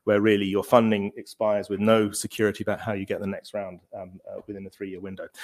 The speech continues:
So on to the next slide, please. So the, the Global Biodata Coalition, um, is a coalition of, of, uh, of life science funding organizations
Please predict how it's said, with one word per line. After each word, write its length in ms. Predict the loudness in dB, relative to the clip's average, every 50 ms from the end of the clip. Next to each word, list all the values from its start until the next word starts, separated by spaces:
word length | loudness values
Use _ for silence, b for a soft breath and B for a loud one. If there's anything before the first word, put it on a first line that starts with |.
| B B
So 160 | B 6 6
on 60 | 6 6
to 60 | 4
the 40 | 2
next 240 | 0 0 0 -2
slide, 200 | -6 -6 -6 -8
please. 240 | -10 -14 -16 -18 -20 _ _ _ _ _ _ -20 -20 -20 _ _ _ _ _ _ _ B B B B B B B 0
So 220 | 6 8 8 8 8
the, 340 | 6 2 0 0 0 -2 -2
the 80 | 0 4
Global 260 | 6 6 6 6 6
Biodata 340 | 6 6 8 8 6 6 6
Coalition, 460 | 6 6 6 6 6 4 2 0 0 B B B B B -4
um, 200 | -2 -2 -2 -2
is 120 | -4 -6 -6
a 60 | -8
coalition 580 | -4 0 2 2 4 2 2 0 -2 -4 -2 -2
of, 180 | -4 -4 -8 B B B B B B _
of, 200 | -6 -6 -6 -6 -10 -12 _ -6
uh, 220 | -4 -4 -4 -6 -6 -6
of 180 | -8 -8 -8 _
life 240 | -4 2 2 2 2
science 560 | 2 2 2 4 4 4 4 2 -2 -4 -8
funding 400 | -6 -2 0 2 2 2 2 2
organizations 800 | 2 0 0 -2 -4 -4 -4 -4 -4 -4 -2 -4 -4 -4 -6 -8